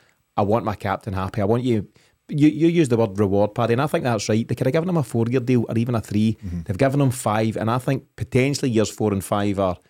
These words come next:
Speaker 1: maybe unnecessary, if that's the right way to put it. But they're saying, "Do you know what? You've been such a servant. You're such an important part of the plans moving forward. You're getting your five-year deal, and that should keep Callum McGregor very happy." But do you think there's something in that, James, the fact that we might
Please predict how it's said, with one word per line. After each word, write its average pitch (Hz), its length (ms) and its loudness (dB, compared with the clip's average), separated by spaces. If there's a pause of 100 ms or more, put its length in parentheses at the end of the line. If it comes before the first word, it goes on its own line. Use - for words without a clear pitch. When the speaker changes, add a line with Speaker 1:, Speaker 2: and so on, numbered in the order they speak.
(600)
Speaker 1:
maybe 156 340 4
unnecessary, 151 800 2 (100)
if 123 140 -8
that's - 220 -2
the 127 60 0
right 120 120 2
way 85 100 0
to - 40 -2
put 131 180 2
it. 135 140 0 (220)
But 123 80 -2
they're 117 100 0
saying, 117 280 2
"Do 107 120 -6
you 120 40 4
know 131 80 4
what? 135 160 2
You've 110 80 -4
been 110 100 -2
such 143 260 -2
a 123 80 0
servant. 120 520 0
You're 95 100 -4
such - 260 -4
an 117 60 0
important 107 360 -2
part 107 180 -2
of 101 60 -6
the 95 60 -8
plans 104 300 -2
moving 95 240 -2
forward. 104 340 0 (360)
You're 104 100 -6
getting 123 260 2
your 113 80 0
five-year 104 460 0
deal, 101 500 0
and 104 160 0
that 113 200 -2
should 135 440 -2 (240)
keep - 160 -8
Callum 101 300 0
McGregor 95 280 0
very 92 200 0
happy." 92 340 -2 (300)
But - 80 -4
do 127 60 6
you 131 60 6
think 151 180 2
there's 135 120 2
something 135 300 0
in 123 80 2
that, 131 160 0
James, 120 240 0
the 113 80 0
fact 117 260 -2
that 101 100 -4
we 107 80 2
might 117 360 2